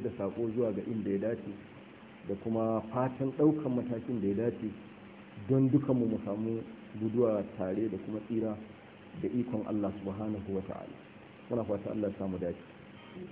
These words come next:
Don haka za mu ɗauko wasu ayoyi ne a cikin Suratul An'am, aya ta talatin da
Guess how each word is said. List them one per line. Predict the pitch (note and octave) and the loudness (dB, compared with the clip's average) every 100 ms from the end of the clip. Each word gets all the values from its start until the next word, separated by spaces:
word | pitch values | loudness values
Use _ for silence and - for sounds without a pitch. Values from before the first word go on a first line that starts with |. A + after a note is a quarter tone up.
| - | 4
Don | C3 | 6
haka | C3 | 8
za | B2+ | 8
mu | D3 C#3+ | 8 8
ɗauko | C#3 C#3 C3 D3 C#3 C#3 C#3 C#3 | 8 8 6 4 6 8 6 2
wasu | C#3+ - - | 0 0 0
ayoyi | C#3+ C#3 C#3+ | 4 6 6
ne | C3+ | 6
a | G#2+ | 2
cikin | - B2+ C3 | -2 -4 0
Suratul | B2+ B2+ G#2+ | 0 2 0
An'am, | G2+ G2+ A#2 B2+ G#2 G2 - - - - - - - - - | 0 2 4 4 2 -4 -12 -16 -18 -18 -18 -18 -18 -14 6
aya | - B2+ G#2+ - | 8 10 6 4
ta | A#2+ A#2+ A#2+ A#2+ A#2 - - - - - - | 4 6 6 6 2 -2 -14 -18 -18 -18 -2
talatin | G#2+ G2 F#2+ - | 2 2 0 0
da | B2+ | 0